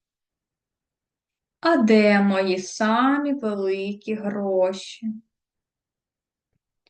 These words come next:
Самі легкі, з самою великою насолодою.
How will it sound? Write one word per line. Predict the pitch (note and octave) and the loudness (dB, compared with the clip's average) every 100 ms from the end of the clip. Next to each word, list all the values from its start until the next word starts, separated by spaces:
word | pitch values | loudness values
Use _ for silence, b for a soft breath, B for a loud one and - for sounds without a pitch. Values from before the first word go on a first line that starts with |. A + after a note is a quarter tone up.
| _ _ _ _ _ _ _ | _ _ _ _ _ _ _
Самі | - - A#3+ C4 D4+ D4 | -14 -2 4 6 6 6
легкі, | B3+ A#3 G#3+ - - G#3 G3 G3 A3 - _ _ _ _ _ _ _ _ _ _ _ _ _ _ - | 4 2 -4 -10 -12 -6 -6 -6 -8 -10 _ _ _ _ _ _ _ _ _ _ _ _ _ _ -14
з | G#3+ G3+ | -12 -12
самою | - - G#3+ G#3+ A3+ B3 C4+ C4+ | -12 -2 2 4 4 4 4 2
великою | A3+ A3 G3+ G3+ G3+ G3+ A3 G#3+ | 2 -2 -2 -2 -4 -4 -4 -2
насолодою. | G3+ G3+ - G3+ G3+ G3 F#3+ F#3+ F#3+ F#3 F#3+ | -2 -6 -6 -4 -2 0 0 0 0 -2 -6